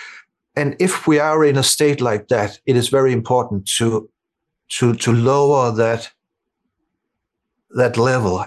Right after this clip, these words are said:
And we can do that by, uh, meditation. Um, otherwise, let's see what could be beneficial. Just a moment. I would say that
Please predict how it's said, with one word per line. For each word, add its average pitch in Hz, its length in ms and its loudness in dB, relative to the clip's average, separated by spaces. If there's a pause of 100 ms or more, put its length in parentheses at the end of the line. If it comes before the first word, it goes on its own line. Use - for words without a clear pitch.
And 120 240 0
we 135 100 2
can 131 220 0
do 131 140 4
that 117 280 -2
by, 98 520 -2 (420)
uh, 104 200 0
meditation. 113 760 -2 (180)
Um, 92 560 -4 (1400)
otherwise, 151 960 0 (2250)
let's 147 260 0
see 135 380 2
what 123 260 -2
could - 300 -4
be 131 160 2
beneficial. 123 800 -2 (420)
Just - 280 -4
a 143 40 0
moment. 120 520 -4 (3750)
I 156 60 0
would 170 140 2
say 214 360 2
that 180 340 0